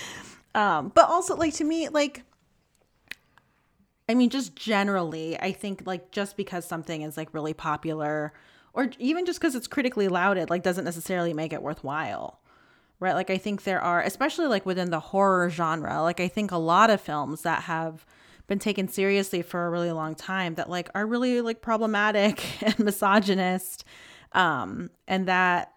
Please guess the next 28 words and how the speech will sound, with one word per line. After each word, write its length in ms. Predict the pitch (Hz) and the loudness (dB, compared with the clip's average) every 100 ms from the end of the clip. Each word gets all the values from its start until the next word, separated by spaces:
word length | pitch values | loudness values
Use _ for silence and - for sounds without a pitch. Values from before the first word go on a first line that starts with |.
| _ | _
like, 220 | 185 175 | -6 -4
maybe 260 | 190 185 202 | -2 0 0
we 160 | 190 190 | 0 0
need 200 | 185 180 | -2 -4
to 100 | 180 | -4
revisit 460 | 185 185 180 190 | -4 -2 0 2
as 160 | 175 185 | 0 -2
to, 80 | 180 | -4
like, 120 | 175 | -4
why 520 | 170 175 170 175 170 | 0 2 4 4 2
people 240 | 180 165 151 | -2 -4 -2
are 140 | 156 | -2
asked 380 | 156 156 156 - | -2 -2 -4 -8
to, 80 | 156 | -6
like, 200 | 160 - | -6 -4
watch 420 | 151 156 - - | -4 -4 -6 -12
these 300 | 143 151 156 | -6 -6 -4
things, 640 | - 151 151 151 151 - - - - - _ 175 | -6 -6 -6 -6 -8 -12 -18 -20 -20 -20 _ -2
um, 320 | 165 147 156 | -2 -2 -6
you 100 | 180 | -6
know, 100 | 170 | -4
as 180 | - 170 | -2 -4
cinephiles 800 | - 185 170 170 165 160 160 165 | -4 -6 -4 -4 -2 -2 -4 -4
or, 60 | |
like, 220 | 156 151 165 | -6 -4 -6
as 120 | - | -8
film 280 | 175 165 165 | -6 -6 -6
students. 720 | - 160 151 151 135 - | -4 -4 -4 -6 -8 -10